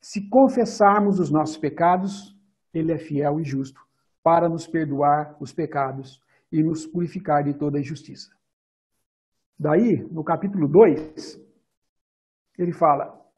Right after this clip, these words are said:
"Meus filhinhos, estas coisas vos escrevo para que não pequeis. E se alguém pecar, temos um advogado para o Pai, para com o Pai, Jesus Cristo justo.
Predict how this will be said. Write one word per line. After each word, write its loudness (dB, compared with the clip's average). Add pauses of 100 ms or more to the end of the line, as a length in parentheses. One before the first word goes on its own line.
(200)
"Meus 4
filhinhos, -4 (800)
estas -2
coisas 6
vos -6
escrevo 4 (440)
para 4
que 4
não 8
pequeis. 2 (1000)
E 0
se 8
alguém 2
pecar, 2 (560)
temos 4
um 2
advogado 2
para -4
o -4
Pai, -4 (100)
para 0
com -2
o -2
Pai, -2
Jesus -6
Cristo -6
justo. -10